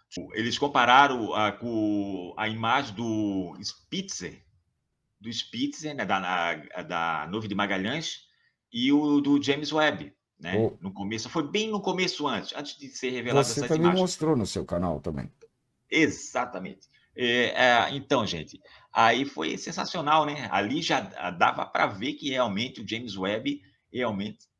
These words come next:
Speaker 1: ia colocar essas imagens com nitidez fora do, do comum, né, gente? Então, deixa eu,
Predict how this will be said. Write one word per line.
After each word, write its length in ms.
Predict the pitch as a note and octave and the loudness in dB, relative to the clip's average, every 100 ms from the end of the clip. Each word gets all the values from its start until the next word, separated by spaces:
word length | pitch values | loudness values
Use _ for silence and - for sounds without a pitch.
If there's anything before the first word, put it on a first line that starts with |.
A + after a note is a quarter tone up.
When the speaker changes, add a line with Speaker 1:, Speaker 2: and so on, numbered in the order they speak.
| _ _ _ | _ _ _
Speaker 1:
ia 480 | - F#3+ - F#3+ - _ _ _ - A2 | -2 2 2 0 -8 _ _ _ -18 -4
colocar 520 | B2+ A#2+ A#2+ A#2 A2 - | 0 0 4 4 8 6
essas 240 | A2+ G#2 | 6 -4
imagens 540 | F#2+ F#2+ G2+ - - - - - | -4 -2 -2 -4 -10 -14 -16 -8
com 160 | G2+ G#2 | -6 -4
nitidez 760 | A2+ F3 D3 F#2+ F#2+ - - _ _ _ _ _ _ _ _ _ _ - | -6 -6 -2 -2 -2 -6 -12 _ _ _ _ _ _ _ _ _ _ -14
fora 260 | - G#2+ G#2+ | 0 2 4
do, 540 | F#2 G2 F#2+ E2 E2+ - | 2 0 0 -4 -10 -16
do 160 | - A2+ | -12 -2
comum, 360 | B2+ F#2+ E2+ | 0 0 -4
né, 140 | E2 D#2 | -8 -12
gente? 240 | D2+ - _ _ _ _ _ - | -14 -18 _ _ _ _ _ -20
Então, 300 | D#2+ F2 E2 | -10 -8 -6
deixa 220 | F2+ G2 | -6 -6
eu, 200 | F2 | -8